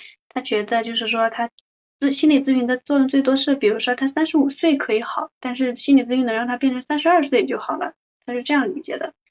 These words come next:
嗯，然后我问他，“那我们这个工作的话就是辅助他作为一个催化剂。”他是，他是这样认可的。那我说，“那我们大概用多少次去完成呢？”他说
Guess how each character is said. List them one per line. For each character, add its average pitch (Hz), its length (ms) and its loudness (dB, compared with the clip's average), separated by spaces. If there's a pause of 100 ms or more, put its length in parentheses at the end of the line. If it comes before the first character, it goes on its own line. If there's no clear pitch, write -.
(420)
嗯， 214 280 0
然 226 160 -4
后 247 140 6
我 226 100 6
问 247 140 2
他 254 180 0
，“那 269 160 4
我 226 160 6
们 208 260 0
这 254 160 -2
个 226 180 2
工 262 200 4
作 277 160 4
的 240 80 2
话 233 140 0
就 240 100 -6
是 233 240 -8
辅 214 160 -6
助 285 220 -2
他 214 380 0 (260)
作 277 100 4
为 226 220 6
一 214 40 4
个 233 120 -4
催 302 160 -4
化 330 160 4
剂。” 339 280 0 (140)
他 269 100 -4
是， 269 240 2
他 - 140 -4
是 262 160 -4
这 262 120 -2
样 240 140 0
认 277 180 6
可 262 180 -2
的。 - 180 -6 (240)
那 247 140 -2
我 233 80 -4
说 226 180 -2
，“那 247 80 0
我 233 60 0
们 208 140 -2
大 240 120 0
概 240 120 0
用 240 120 0
多 262 140 4
少 226 140 2
次 285 260 -4
去 277 100 0
完 208 300 0
成 208 240 -4
呢？” 202 180 -2
他 214 120 -12
说 214 220 -6